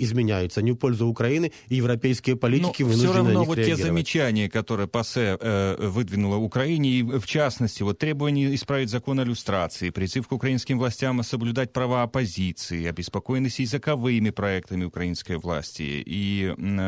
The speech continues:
Speaker 2: относительно и выполнения Минских соглашений. Как Украина будет, э, щас это все реализовывать?
Speaker 1: Ну, <laughs> я, как я сказал
Speaker 2: Если это дискуссионный клуб.
Speaker 1: Как я сказал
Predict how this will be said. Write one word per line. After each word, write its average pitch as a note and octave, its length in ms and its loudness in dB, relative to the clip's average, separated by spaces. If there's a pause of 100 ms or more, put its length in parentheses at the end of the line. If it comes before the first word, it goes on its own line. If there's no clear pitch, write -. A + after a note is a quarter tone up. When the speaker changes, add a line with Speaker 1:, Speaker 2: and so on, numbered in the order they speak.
(100)
Speaker 2:
относительно G2+ 500 -4
и F#2+ 120 0
выполнения G2+ 540 0
Минских F2+ 340 -2
соглашений. F#2 420 -4
Как F3 200 -4
Украина A2+ 360 -2
будет, C#2 320 -10
э, - 120 -14 (120)
щас - 260 -10
это - 240 -12
все - 180 -12
реализовывать? E2 440 -4
Speaker 1:
Ну, F3+ 120 0 (400)
<laughs> - 0 - (160)
я, C#3+ 60 4
как D3+ 260 0
я C3 100 2
сказал B2+ 380 2
Speaker 2:
Если G3 220 4
это G3+ 200 2
дискуссионный G3 720 0
клуб. C3 300 -2 (580)
Speaker 1:
Как C#3+ 220 2
я C#3 120 4
сказал C#3+ 580 0